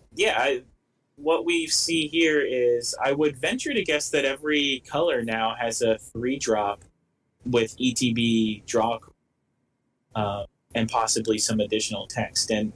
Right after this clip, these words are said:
is drawing a card gaining a life, drawing a card losing a life, are they different enough that they still feel unique,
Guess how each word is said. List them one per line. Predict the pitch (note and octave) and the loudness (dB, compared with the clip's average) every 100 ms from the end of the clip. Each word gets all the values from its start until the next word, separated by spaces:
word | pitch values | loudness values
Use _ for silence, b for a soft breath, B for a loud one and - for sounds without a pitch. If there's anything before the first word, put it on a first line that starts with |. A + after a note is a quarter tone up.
| - _ - | -12 _ -2
is | C#3 C#3+ C3+ - | 0 2 0 -4
drawing | - C3+ C3+ C#3 | -4 -2 0 -2
a | |
card | D3 C3+ | -2 -2
gaining | C3 B2+ B2+ | 0 -2 -2
a | A#2+ | 0
life, | A#2+ A2+ - | -2 -4 -4
drawing | B2 A#2 | -2 -2
a | A2+ | 0
card | A#2 A2 | -2 0
losing | A#2 A2+ | -2 0
a | A2 | 0
life, | A2 A2 | 0 2
are | C#3+ F#3 | 2 2
they | G3+ | 0
different | F#3+ F#3+ F3+ | 0 -2 -4
enough | E3 D#3+ - | -2 -4 -2
that | D#3+ D#3 | -2 0
they | D3+ | -2
still | - D#3 D#3 | -2 0 0
feel | D3 E3 D#3+ | -2 0 0
unique, | D3+ D3 | -2 -12